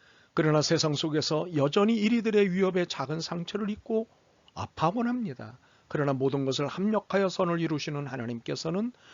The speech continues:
우리의 작은 상처를 통해 새들의 둥지를 만드십니다. 내가 세상에서 살아야 수많은 영혼들이 주님을 만날 수 있게 하시기 위해서 말입니다. 그렇기 때문에 내가 견뎌내야 합니다. 그러니 이것도 주님의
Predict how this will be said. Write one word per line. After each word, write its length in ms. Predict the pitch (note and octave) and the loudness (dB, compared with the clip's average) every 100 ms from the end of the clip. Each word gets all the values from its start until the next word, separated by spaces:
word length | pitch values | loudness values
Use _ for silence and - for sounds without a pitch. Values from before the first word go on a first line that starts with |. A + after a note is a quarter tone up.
| - - - | -20 -12 0
우리의 300 | F3+ A3 F#3+ | 6 6 6
작은 260 | E3 D#3+ | 4 0
상처를 460 | D#3+ D3 C#3 C#3+ C3+ | -2 -6 -4 -4 -4
통해 380 | C3+ C3+ C3+ - _ | -6 -6 -6 -8 _
새들의 460 | - C3+ A2+ A#2 A2 | -6 -4 -4 -6 -10
둥지를 440 | - C#3+ F3 F#3+ F#3 | -8 -6 -4 -4 -4
만드십니다. 800 | F3+ E3+ E3+ C#3+ G2+ E2+ A2 - _ _ - - _ | -4 -6 -6 -8 -12 -14 -20 -20 _ _ -20 -20 _
내가 240 | D3 C3+ | 2 2
세상에서 560 | C3 D3 C3 C3 C3 C#3+ | 2 0 0 -2 -2 -2
살아야 540 | - D3 D3+ E3+ F3 G3+ - - | -2 2 6 6 4 -2 -16 -14
수많은 500 | - - A3 G#3+ G#3+ | -4 4 6 6 4
영혼들이 460 | G3+ G3 F#3 F#3+ E3+ | 2 2 0 -2 -4
주님을 380 | F3 E3 D#3+ | -4 -2 -2
만날 400 | D#3+ D3+ G#3 G#3 | -2 -2 0 0
수 140 | G3 G3+ | -2 -4
있게 260 | F3 - | -4 -4
하시기 420 | F3 E3+ - E3+ E3+ | -4 -4 -6 -6 -4
위해서 260 | E3 - | -4 -4
말입니다. 640 | D3+ A#2 G2 G#2+ G#2+ A2 _ _ _ _ _ | -8 -10 -14 -16 -20 -20 _ _ _ _ _
그렇기 300 | - C#3+ - | -6 -4 -4
때문에 400 | C3 C3+ B2 B2 | -4 -2 0 0
내가 240 | B2 A#2+ B2+ | -2 -2 -2
견뎌내야 640 | - F3+ G3+ G3 G3+ F#3 | 0 2 2 2 0 -2
합니다. 500 | F#3 D#3+ F#2+ G2+ G2+ _ _ - - - | -4 -8 -10 -12 -14 _ _ -20 -20 0
그러니 440 | E3 E3 D#3 F3+ - | 4 4 4 0 0
이것도 500 | F#3+ A3+ - G3+ F#3+ | 2 2 6 6 6
주님의 580 | - E3+ E3 D#3+ D#3 | 2 -2 0 -2 -4